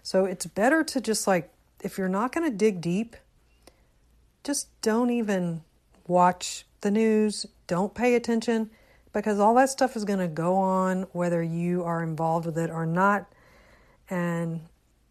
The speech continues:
it's not gonna hurt you to not know about it. Uh, if you find it interesting and you wanna, you wanna be, you know, into politics,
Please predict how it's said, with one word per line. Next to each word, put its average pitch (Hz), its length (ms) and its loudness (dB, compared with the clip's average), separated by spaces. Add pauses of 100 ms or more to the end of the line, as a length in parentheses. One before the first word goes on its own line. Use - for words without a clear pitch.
(800)
it's - 140 -8
not 233 160 -4
gonna 226 140 -2
hurt 208 260 -2
you 170 240 -6 (220)
to 190 120 -6
not 175 240 -4
know 165 220 -4
about 151 260 -8
it. - 140 -14 (1200)
Uh, 185 180 -2
if - 160 -14
you 214 80 -4
find 269 320 0
it 277 80 0
interesting 294 680 -2
and 196 120 -2
you 190 140 -2
wanna, 233 720 -2
you 208 160 -6
wanna 226 160 -4
be, 214 340 -6
you 202 140 -4
know, 196 140 -2
into 202 260 -2
politics, 233 800 -2